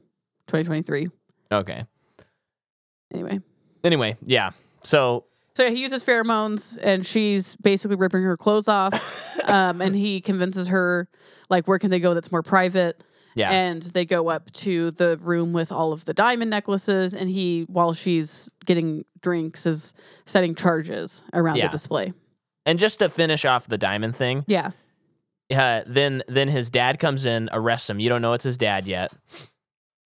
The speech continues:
Speaker 2: And then they get in the elevator.
Speaker 1: I like what they say. He's, this man is known for seducing women of a certain age.
Speaker 2: Yeah, yeah.
Speaker 1: <laughs>
Speaker 2: And then he rips off his nose, and she has a big reaction to that.
Speaker 1: <laughs>
Speaker 2: And then they get in the elevator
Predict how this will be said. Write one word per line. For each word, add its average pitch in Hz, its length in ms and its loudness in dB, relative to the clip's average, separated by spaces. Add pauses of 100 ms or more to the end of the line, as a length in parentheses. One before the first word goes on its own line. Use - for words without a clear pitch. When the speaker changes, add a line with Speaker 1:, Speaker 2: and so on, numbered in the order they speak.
Speaker 2:
And 131 180 2
then 120 320 0
they 110 120 0
get 123 160 0
in 131 60 -4
the 131 100 4
elevator. 110 440 0
Speaker 1:
I 262 60 4
like 277 180 2
what 311 120 -4
they 269 100 -2
say. 226 260 0
He's, 220 220 -4
this 208 220 -2
man 208 200 0
is 196 160 -4
known 180 320 0
for 170 480 -2 (460)
seducing 180 720 0
women 170 580 0
of 180 120 2
a 175 60 2
certain 156 400 -4
age. 147 240 -4
Speaker 2:
Yeah, 127 200 2
yeah. 147 260 0
Speaker 1:
<laughs> - 60 -8 (840)
Speaker 2:
And 147 220 4
then 143 160 2
he 147 140 0
rips 127 260 0
off 127 160 2
his 127 160 -4
nose, 113 300 0
and 113 120 -4
she 123 100 -2
has 117 140 0
a 117 60 -4
big 107 200 -4
reaction 104 480 -2
to 107 80 -2
that. 101 340 -2
Speaker 1:
<laughs> 277 60 -12 (440)
Speaker 2:
And 135 160 0
then 135 80 0
they 127 140 2
get 127 200 0
in 127 100 -6
the 120 120 2
elevator 110 800 -2